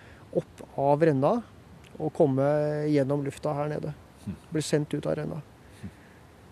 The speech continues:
Speaker 1: Og da var det om å gjøre å få stoppet så fort som mulig før det virkelig hopet seg opp her. Og derfor så måtte man da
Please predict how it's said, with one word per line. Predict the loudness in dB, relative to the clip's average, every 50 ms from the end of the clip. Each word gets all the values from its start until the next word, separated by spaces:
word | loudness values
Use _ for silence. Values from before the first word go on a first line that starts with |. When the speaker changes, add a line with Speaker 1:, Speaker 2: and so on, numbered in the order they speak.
| -20 -20 -20 -20 -20 -20 -20 -8 -4
Speaker 1:
Og | 4 8
da | 8 8 10
var | 10 8 8
det | 8 6
om | 6 6 4
å | 4
gjøre | 4 4 4 2
å |
få | 0 -2 -2
stoppet | -2 -2 -2 0 0 0 0
så | 0 -2
fort | -2 -2 0 2
som | 2 4 4
mulig | 4 4 2 2 2
før | 2 2 4 4
det | 4 4 4 4
virkelig | 4 2 2 0 -4 -4 0 0 2 2 2 2
hopet | 2 2 0 -2 -4 -2 0
seg | 0 0 0
opp | 0 0
her. | 0 0 0 -2 -8 -16 -20 -20 -20 -20 -20 -20 -20 -20 -20 -20 -20 -14 -8 -4
Og | 0 0
derfor | 0 0 0 -2 -2
så | 0 0 0
måtte | 0 -2 -4 -4
man | -2 -2 0 0
da | 0